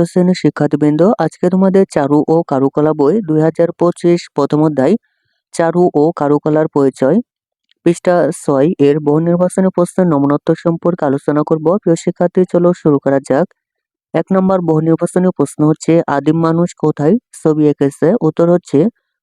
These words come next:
খ, উত্তর হচ্ছে একের খ, গুহার গায়ে।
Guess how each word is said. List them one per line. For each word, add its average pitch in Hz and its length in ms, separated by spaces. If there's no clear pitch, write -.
খ, - 60
উত্তর 165 260
হচ্ছে 185 220
একের 147 280
খ, - 100
গুহার 156 300
গায়ে। 127 260